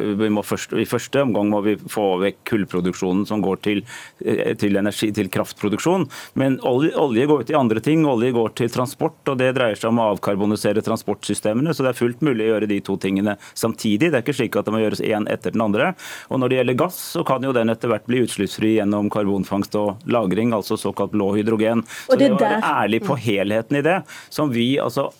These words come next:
Speaker 1: alle vestlige industriland nå er enige om, og faktisk med oss mange av de landene som er mest berørt av klimakrisen.
Speaker 2: Og det er der du kaller det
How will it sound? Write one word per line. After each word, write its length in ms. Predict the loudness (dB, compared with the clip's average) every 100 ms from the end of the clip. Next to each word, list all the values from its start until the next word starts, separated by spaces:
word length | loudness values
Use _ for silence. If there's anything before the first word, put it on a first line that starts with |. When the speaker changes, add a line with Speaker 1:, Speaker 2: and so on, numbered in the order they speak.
| _ 0
Speaker 1:
alle 300 | 2 2 4
vestlige 380 | 2 2 2 2
industriland 480 | 0 0 0 2 2
nå 240 | 0 0
er 220 | 2 2
enige 160 | 2 0
om, 80 | 0
og 220 | 0 0 0
faktisk 440 | -2 -2 -4 0
med 160 | 0 2 0
oss 140 | 0
mange 400 | 0 2 2 0
av 220 | 0 -2 0
de 80 |
landene 320 | 0 0 0 0
som 140 | 0
er 80 | 0
mest 180 | -2 -2
berørt 300 | -2 -2 -4
av 80 | -4
klimakrisen. 540 | -4 -4 -6 -10 -8 0
Speaker 2:
Og 100 | 2
det 140 | 4
er 20 |
der 220 | 2 2 4
du 140 | 2
kaller 320 | 2 0 2
det 60 | 4